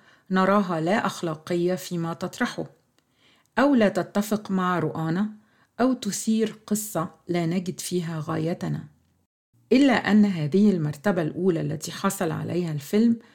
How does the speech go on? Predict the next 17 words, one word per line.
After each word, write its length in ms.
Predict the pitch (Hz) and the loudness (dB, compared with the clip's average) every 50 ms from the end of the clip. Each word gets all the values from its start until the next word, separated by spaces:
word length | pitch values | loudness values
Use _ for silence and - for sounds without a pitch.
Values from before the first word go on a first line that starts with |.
| - _ _ _ _ _ _ | -20 _ _ _ _ _ _
تدل 380 | 240 226 220 262 285 294 302 254 | 2 4 6 6 6 6 4 4
على 240 | 196 170 160 160 | 2 2 0 0
أن 260 | 156 - 180 180 170 165 | 0 -2 -2 -2 -2 0
الجدل 500 | 156 151 143 139 175 196 190 240 233 202 | 0 0 0 2 2 2 4 4 4 4
الدائر 480 | 185 151 143 165 170 175 - 180 - | 2 0 0 0 0 0 0 -2 -4
حوله 600 | 151 - - 196 214 233 208 190 175 175 175 185 214 - _ _ _ _ _ - | -6 -4 -2 0 2 2 2 2 0 -2 -4 -4 -6 -10 _ _ _ _ _ -2
ربما 440 | - 196 185 165 196 226 247 269 262 | 0 0 2 4 4 4 4 4 2
كان 400 | 247 - 208 208 208 196 190 170 | 0 0 2 2 2 2 2 0
من 180 | 160 156 151 | -2 -2 -2
باب 340 | 135 160 165 180 - - - - _ _ _ _ | -2 0 0 0 -2 -2 -6 -16 _ _ _ _
مصائب 500 | - 170 160 151 - 208 208 - - 175 - - - | -6 -6 -6 0 0 0 0 2 -2 -4 -6 -6 -4
قوم 260 | - 175 170 170 165 | -2 -2 -2 -2 -2
عند 360 | 165 156 151 151 147 147 135 147 _ | -2 -2 -4 -4 -4 -6 -6 -10 _
قوم 340 | - 175 170 165 156 156 | -8 -6 -4 -2 -2 -2
فوائد. 680 | 151 151 - 165 151 151 180 226 - - 160 151 - - - _ _ _ _ _ _ _ _ _ _ _ _ _ _ _ _ _ _ _ | -2 -4 -6 -6 -2 0 0 0 -2 -2 -8 -10 -12 -20 -20 _ _ _ _ _ _ _ _ _ _ _ _ _ _ _ _ _ _ _
وهذه 480 | - 202 196 202 190 180 - 233 262 277 | 2 4 4 4 4 4 4 4 4 4
المرتبة 600 | 247 180 165 156 147 - - 190 175 160 175 170 | 2 0 -2 -4 -6 -2 0 0 0 0 -2 -4